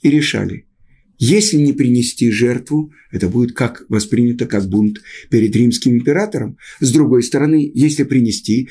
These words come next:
скажут, можно приносить неугодные жертвы. Тогда хотели мудрецы убить этого доносчика. Э, был там Рав Скария бен Анкулас, Рав Скария.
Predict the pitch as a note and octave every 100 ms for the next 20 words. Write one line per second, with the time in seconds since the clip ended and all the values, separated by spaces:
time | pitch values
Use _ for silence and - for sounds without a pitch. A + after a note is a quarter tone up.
0 | - - - A2 C#3+ D3 A2 A#2+ A#2+ C#3+
1 | C#3+ C3 A#2+ A2 G#2 A#2+ A#2+ - - -
2 | _ _ _ _ - - - B2 A2+ G2
3 | G#2 G2 G#2 A#2 B2+ G3 G3 - - _
4 | _ _ _ - F3 D3+ D3 D3 A#2+ C#3
5 | C3 C#3+ D3 D3 G3 G3+ F#3 D3 C#4 C#4
6 | D#3+ C3+ B2+ A#2+ D#3 D3 B2 - - -
7 | _ _ _ _ _ _ _ - - F#2+
8 | F#2+ F#2+ F#2 - _ - E3 F#3 F3+ E3+
9 | D3 C#3 - - C#3 A#2+ - - A3+ A3
10 | A3 D#3+ B2+ G3 G3 F#3+ _ _ _ _
11 | _ _ _ _ _ _ - E3 D#3 D3
12 | D#3 A#2+ G2 - - - _ - A#2+ A#2+
13 | - - C2 -